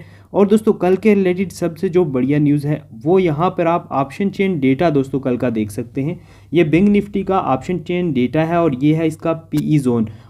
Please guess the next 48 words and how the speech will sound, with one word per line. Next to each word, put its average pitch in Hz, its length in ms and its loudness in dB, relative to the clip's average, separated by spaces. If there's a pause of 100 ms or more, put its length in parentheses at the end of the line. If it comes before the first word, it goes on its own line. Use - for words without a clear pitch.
और 160 140 2
आप 170 240 4
देख 208 200 4
रहे 202 100 2
हैं 202 100 -6
पीई 196 220 0
ज़ोन 185 240 -2
के 196 140 -2
जो 185 120 0
डाउनसाइड 160 500 2
के 175 100 0
स्ट्राइक 156 580 -4
प्राइस 151 320 0
हैं 190 120 -4 (340)
उनसे 196 440 4
साफ 180 300 2
पता 185 160 0
चलता 165 300 0
है 175 80 2
मार्केट 135 360 0
कितना 151 300 0
बुलिश 147 360 0
है। 175 100 0
तो 175 120 -4
यहाँ 156 320 0
पे 196 120 -4
देख 156 180 0
सकते 175 220 -6
हैं 165 100 -6
ट्वेंटी 151 320 0
नाइन 147 300 2
थाउजेंड, 165 360 -4
ट्वेंटी 135 360 0
थ्री 156 240 -6
थाउजेंड, 156 400 -2
थर्टी 135 360 -6
थाउजेंड, 156 400 -2
थर्टी 135 320 -4
थ्री 151 240 0
थाउजेंड, 151 360 0
नाइनटीन 127 440 0
थाउजेंड 131 360 0
का 180 220 -6 (400)
राइटिंग 127 480 4
है। 110 200 -4 (220)
और 165 140 0
इसको 202 220 2
अपसाइड 202 440 2